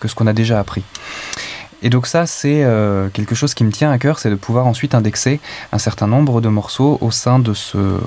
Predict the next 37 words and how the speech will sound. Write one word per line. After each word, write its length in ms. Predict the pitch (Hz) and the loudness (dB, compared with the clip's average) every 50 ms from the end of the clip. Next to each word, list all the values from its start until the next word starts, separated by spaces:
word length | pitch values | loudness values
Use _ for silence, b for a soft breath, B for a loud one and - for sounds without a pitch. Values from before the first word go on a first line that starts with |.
| - - - - - - - | -6 -6 -8 -10 -12 -8 -6
au 100 | 117 104 | -4 -4
sein 200 | - - - 120 | -2 0 2 2
de 60 | 120 | 2
ce 180 | 120 - - 113 | 2 0 0 0
répertoire 580 | 104 131 127 123 123 123 - - 131 127 123 - | 2 2 2 2 0 -2 -2 0 0 0 0 0
technique 440 | - 117 - - 123 143 - - | -2 -2 0 2 0 0 0 -2
et 40 | - | -6
de 140 | - - 107 | -6 -4 -4
cette 220 | - - 107 - | -2 -2 -2 0
méthode. 260 | 107 98 - - - - - - B B B B B B B | -2 -2 -2 -4 -8 -10 -12 -16 B B B B B B B
C'est 120 | - - | -8 -4
quelque 220 | - 110 107 - 113 | -2 -2 -2 -2 -2
chose 220 | - 139 135 - | -2 -2 -2 0
que 80 | - 120 | 0 0
j'ai 160 | 117 120 110 | 2 2 2
déjà 200 | 117 120 135 135 | 2 0 0 0
commencé 320 | 123 117 107 104 - - | 0 0 0 0 0 -2
à 60 | 90 | -4
faire, 320 | 87 - - 123 143 - - B B B B B B B B | -4 -4 -4 -4 -4 -4 -8 B B B B B B B B
euh, 60 | 104 | -4
sur 260 | - - - - 110 | -4 -2 -2 0 0
les 80 | 107 104 | 0 0
premiers 460 | 101 - - 110 110 107 104 101 104 | -2 -2 0 2 2 2 2 0 -2
épisodes. 400 | 95 - - - 107 135 139 131 - B B B B B B B - - | -6 -6 -2 0 0 0 0 -2 -8 B B B B B B B -8 -2
Et, 220 | 113 123 131 139 131 | 0 2 2 4 2
euh, 920 | 117 110 107 104 104 101 101 101 98 98 95 95 92 92 87 82 73 - - | 2 2 2 0 0 0 0 0 0 0 -2 -2 -2 -4 -4 -6 -6 -4 -4
et 60 | 104 | -2
donc 140 | 113 120 120 | 0 2 2
je 120 | 120 117 | 2 2
vais 80 | 117 113 | 2 2
le 40 | |
développer 380 | 117 131 135 139 139 131 - 139 | 2 2 2 2 2 2 2 2
au 80 | 131 120 | 0 0
fur 180 | - - 110 | 0 0 0
et 40 | 104 | 0
à 60 | 104 | 2
mesure, 320 | 101 101 120 151 165 - | 2 2 2 0 0 -2